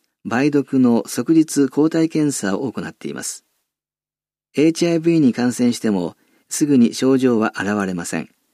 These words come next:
検査を受けることで、初めて感染の有無を確認することができます。また、梅毒も即日抗体検査を受けることができます。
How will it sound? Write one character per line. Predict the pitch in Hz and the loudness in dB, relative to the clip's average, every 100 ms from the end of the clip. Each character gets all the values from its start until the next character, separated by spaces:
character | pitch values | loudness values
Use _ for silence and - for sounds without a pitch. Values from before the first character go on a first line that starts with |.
| _ _ _ _ _ _ | _ _ _ _ _ _
検 | 151 147 | -2 0
査 | - 120 | 0 0
を | 113 | 0
受 | 110 | 2
け | 135 | 0
る | 107 | 0
こ | - | -4
と | |
で、 | - 69 - _ _ | -10 -12 -16 _ _
初 | - 135 170 | -8 -4 -2
め | 151 | 0
て | 110 - | 0 -2
感 | - 117 131 | -4 -4 -2
染 | 131 | 0
の | 123 117 - | 2 2 0
有 | 127 | 0
無 | 139 104 | 0 0
を | 85 | -2
確 | - 101 120 | -6 -4 2
認 | 117 | 2
す | 113 107 | 2 0
る | 110 | 0
こ | 107 | -2
と | 147 | -4
が | 110 | -6
で | 80 | -10
き | - | -16
ま | - | -12
す。 | - - _ _ _ _ _ _ _ - | -12 -12 _ _ _ _ _ _ _ -8
ま | 117 | -4
た、 | 110 | -2
梅 | 123 143 | 0 0
毒 | 127 117 | 0 0
も | 110 101 - _ _ | 0 0 -4 _ _
即 | - 117 147 | -10 -2 2
日 | 139 - 127 | 2 2 -2
抗 | 117 139 | 0 0
体 | 156 156 | 2 0
検 | 156 147 | 0 -2
査 | - 117 | 0 0
を | |
受 | 110 127 | 0 0
け | |
る | 123 | -2
こ | 117 | -2
と | 113 | -2
が | 160 | -2
で | 92 | -4
き | - | -10
ま | - | -14
す。 | - - | -14 -16